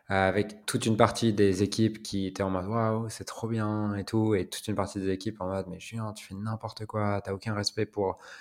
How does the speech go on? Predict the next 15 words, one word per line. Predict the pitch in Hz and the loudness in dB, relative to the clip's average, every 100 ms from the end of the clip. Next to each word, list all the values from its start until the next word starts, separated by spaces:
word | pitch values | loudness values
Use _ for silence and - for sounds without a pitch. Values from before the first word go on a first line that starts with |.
| - - | -14 -2
les | 98 92 | 0 2
équipes, | 107 - 107 107 107 - | 0 2 2 4 2 -4
pour | 92 | -4
machin | 95 98 110 104 104 104 | -2 -2 -2 0 0 -2
et | 95 | -2
tout. » | - 120 135 - _ _ | -2 -2 -4 -14 _ _
Et | 107 | 4
exactement, | 107 107 104 156 143 - 120 117 113 107 | 4 4 2 2 2 2 4 4 4 2
euh, | 95 98 | 0 0
la | 98 | 2
même | 104 113 107 | 4 4 2
dynamique | 104 101 98 101 | 2 2 2 0
chez | - | -2
les | 95 | -4
clients. | - 95 | -4 -12